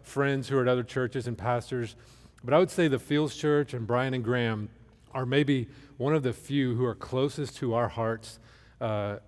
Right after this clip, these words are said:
and our elders and staff at our church and as a church family. So it really is my privilege, uh, to be here with you guys this morning. Just want you to know that. And I love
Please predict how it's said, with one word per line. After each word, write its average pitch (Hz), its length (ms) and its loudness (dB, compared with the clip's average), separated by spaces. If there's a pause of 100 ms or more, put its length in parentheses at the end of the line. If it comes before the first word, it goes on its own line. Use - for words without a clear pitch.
and 113 200 -8
our 127 160 2
elders 123 480 0
and 110 120 -6
staff 120 360 0
at 104 80 -4
our 113 100 0
church 120 560 -6
and 107 160 -8
as 107 160 -6
a 98 80 -10
church 104 240 -10
family. 101 380 -12
So 131 160 -6
it 127 60 -6
really 127 240 2
is 110 140 -2
my 110 140 -2
privilege, 107 580 -8 (360)
uh, 107 140 -4
to 117 120 -10
be 113 180 -2
here 110 140 -2
with 104 220 -8
you 110 60 -8
guys 104 240 -6
this 95 200 -16
morning. 101 300 -10
Just 113 160 -14
want 120 160 -6
you 107 80 -6
to 104 80 -8
know 101 180 -8
that. 98 280 -6
And 151 80 0
I 147 40 2
love 175 280 6